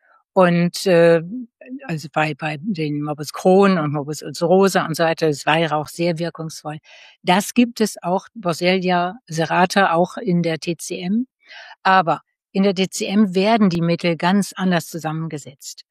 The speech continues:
Da gibt es einen Fürst, einen Helfer und, und dergleichen. Das sind immer vier, fünf Mittel, die au-, die sehr genau aufeinander abgestimmt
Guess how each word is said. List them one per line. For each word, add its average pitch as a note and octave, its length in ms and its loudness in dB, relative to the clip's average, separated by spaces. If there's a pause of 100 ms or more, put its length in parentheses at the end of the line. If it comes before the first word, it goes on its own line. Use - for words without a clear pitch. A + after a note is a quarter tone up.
(260)
Da F3 140 0
gibt F#3+ 260 0
es F#3 180 -2
einen E3+ 340 -2
Fürst, - 720 0 (320)
einen E3+ 360 2
Helfer F#3+ 840 2
und, F#3+ 200 -2
und F3 200 -6
dergleichen. E3+ 640 -4 (280)
Das D#3+ 120 -6
sind F#3+ 140 -2
immer F#3 200 2
vier, G3+ 300 0
fünf - 400 0
Mittel, G3+ 300 0
die F3+ 160 -2
au-, F3 180 -6
die F3+ 300 -8 (140)
sehr F#3+ 360 4
genau G3 260 2
aufeinander F#3 480 0
abgestimmt - 680 -6